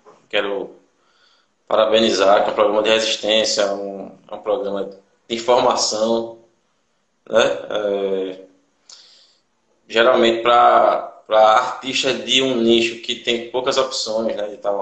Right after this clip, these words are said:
tá mostrando trabalho, de tá podendo, de tá mostrando a, o além da música, né? É,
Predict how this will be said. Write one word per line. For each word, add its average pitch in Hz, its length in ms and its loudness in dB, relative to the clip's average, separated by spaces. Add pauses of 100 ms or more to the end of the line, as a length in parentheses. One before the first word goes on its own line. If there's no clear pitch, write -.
(280)
tá 104 80 -8
mostrando 101 360 -8
trabalho, 98 520 -2
de 95 80 -12
tá - 120 -10
podendo, 98 580 -12 (960)
de 87 100 -10
tá 110 180 0
mostrando 117 440 0 (400)
a, 104 420 2
o 113 120 0
além 107 260 4
da 107 240 0
música, 107 400 -6
né? 110 280 -10 (160)
É, 101 220 -20